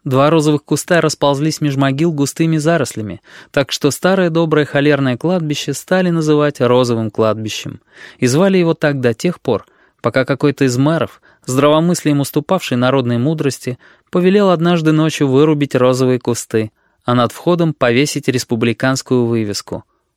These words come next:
«Общее кладбище». Смерть матери снова отбросила Флорентину Арису ко всегдашним обязательствам,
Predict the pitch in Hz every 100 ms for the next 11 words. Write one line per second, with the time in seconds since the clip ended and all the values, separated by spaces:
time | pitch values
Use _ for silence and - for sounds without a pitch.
0 | _ _ - 123 131 131 - 123 120 117
1 | 117 104 107 110 107 - - - - -
2 | _ _ _ _ _ _ _ _ _ _
3 | _ - 143 180 175 185 202 190 156 131
4 | 143 185 196 190 156 165 175 160 147 156
5 | 147 143 160 147 139 175 - 160 147 -
6 | 135 135 156 165 151 143 143 131 - 95
7 | - 78